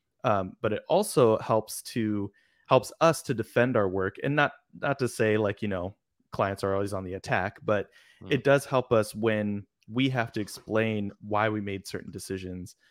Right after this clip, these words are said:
Speaker 1: Um, and it's, it allows us to kinda go back to the brief and say, "Well, we made this creative choice because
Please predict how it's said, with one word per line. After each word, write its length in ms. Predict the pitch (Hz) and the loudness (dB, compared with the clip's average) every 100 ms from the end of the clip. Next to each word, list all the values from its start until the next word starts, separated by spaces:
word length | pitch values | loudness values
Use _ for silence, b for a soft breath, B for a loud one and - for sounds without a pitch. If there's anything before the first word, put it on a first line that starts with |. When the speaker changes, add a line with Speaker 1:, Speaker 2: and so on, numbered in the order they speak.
| b b - | b b -6
Speaker 1:
Um, 480 | 107 92 90 87 - _ - | -2 0 -2 -6 -12 _ 0
and 120 | 127 | 2
it's, 240 | 120 - - 147 | 2 -2 -6 0
it 340 | 117 - - _ _ _ - - | 0 -2 -12 _ _ _ -20 -8
allows 460 | 123 113 110 117 117 | -2 2 4 2 0
us 140 | - | -4
to 100 | 143 | -6
kinda 200 | 127 107 | -6 -4
go 140 | 104 | -4
back 320 | 92 101 95 - | -2 -2 -2 -6
to 60 | |
the 80 | 98 | -10
brief 280 | 95 98 95 | -6 -6 -6
and 120 | 95 | -8
say, 300 | - 95 92 | -4 -2 -2
"Well, 400 | 95 104 98 - | 2 2 2 0
we 140 | 117 104 | -4 -4
made 300 | 107 131 139 | 0 0 0
this 220 | 143 - _ _ _ _ _ - | -4 -8 _ _ _ _ _ -4
creative 360 | - 123 127 - | 4 4 4 -2
choice 420 | - 110 92 - | -2 0 0 -4
because 680 | 101 98 - 98 95 92 | -8 -4 0 0 0 -4